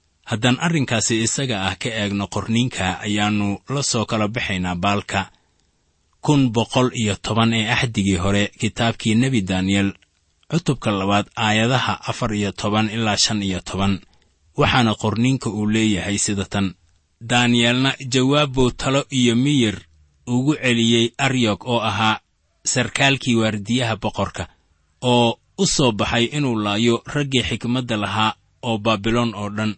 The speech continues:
Wuxuu Aryok oo ahaa sarkaalkii boqorka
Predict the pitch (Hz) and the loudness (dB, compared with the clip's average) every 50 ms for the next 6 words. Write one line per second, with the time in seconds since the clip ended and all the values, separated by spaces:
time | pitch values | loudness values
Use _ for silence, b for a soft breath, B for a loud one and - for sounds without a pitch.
0 | _ _ _ _ _ _ _ _ _ _ _ _ _ - 151 160 - 160 143 - | _ _ _ _ _ _ _ _ _ _ _ _ _ -4 2 4 4 4 4 2
1 | - 170 170 165 135 120 107 - 123 120 117 107 107 104 101 107 110 107 104 - | 0 0 2 2 2 2 0 0 -2 -2 -2 -2 -2 -2 -2 -2 -2 -2 -2 -4
2 | _ _ - - - - 120 107 - - 135 131 135 127 - - 117 104 107 135 | _ _ -10 -8 -6 -6 -6 -6 -6 -6 -4 -4 -4 -4 -4 -4 -4 -2 -2 -4
3 | 131 - - 101 90 - - - 104 95 - | -4 -4 -4 -6 -6 -6 -6 -6 -6 -6 -8